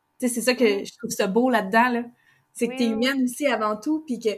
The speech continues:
Speaker 1: ça, des fois, c'est, c'est, c'est rela-, c'est, ces moments-là, faut que tu viennes puiser dans, dans ce que t'as vécu aussi, peut-être, pour l'aider, cette personne-là. Parce que
Speaker 2: Ouais.
Speaker 1: ça ressemble fortement à ça, puis que, regarde, ton,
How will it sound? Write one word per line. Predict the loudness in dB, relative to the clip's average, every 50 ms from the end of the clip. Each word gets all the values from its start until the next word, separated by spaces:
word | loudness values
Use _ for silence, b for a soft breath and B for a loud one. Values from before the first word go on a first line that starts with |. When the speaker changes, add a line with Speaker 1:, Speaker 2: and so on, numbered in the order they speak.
| B B B B B
Speaker 1:
ça, | _ -20 -20 -18 -2 2 2 4
des | 4 2 0
fois, | 2 0 0 0
c'est, | 0 0 -2 -2
c'est, | -2 -2 -4 -4 -4
c'est | -4 -6 -8 -8 -8 -8 -6 -8 -6 -6
rela-, | -6 -6 -6 -8 -12 -14
c'est, | -8 -6 -4 -4
ces | -6 -6 -8 -8 -6 -6
moments-là, | -4 -4 -4 -4 -2 -2 -2 -2 -2 -2 -2 -4
faut | -6 -10 -16 -16 -16
que | -16 _ _ _ _ _ _ _ _ _ _ -16 -12
tu | -8
viennes | -6 -4 -4 -6 -6 -8
puiser | -10 -8 -8 -4 -2 -2 0
dans, | 0 -2 -4 -4
dans | -4 -6
ce | -8 -10
que | -10 -10
t'as | -8 -8 -8
vécu | -8 -8 -10 -10 -10 -12
aussi, | -12 -12 -14 -14 -14 -10
peut-être, | -10 -10 -10 -8 -8 -8 -8 -8 -10 _
pour | -4 -2 -2 -2 -4 -8 b b b b b b _ _ -4
l'aider, | -2 0 2 2 2 2 0 0 -2 -4 -4
cette | -6 -8 -10 -10 -10
personne-là. | -10 -10 -10 -12 -12 -10 -10 -8 -10 -10 -12 -14 _ _ _ _ _ _
Parce | -2 -2 -2 0
que | 0 0
Speaker 2:
Ouais. | 2
Speaker 1:
ça | 2 0 -2
ressemble | -2 -2 -4 -4 -4 -4 -4 -4 -4
fortement | -6 -6 -8 -8 -6 -6 -6 -6 -4 -4
à | -6 -6 -8
ça, | -10 -8 -6 -4 -4 -4 -6
puis | -8 -12 -14 -10
que, | -6 -6 -6 -6 -8 b b b b b b b b _ 0
regarde, | 4 6 6 6 6 2 -2 -8 _ _
ton, | -4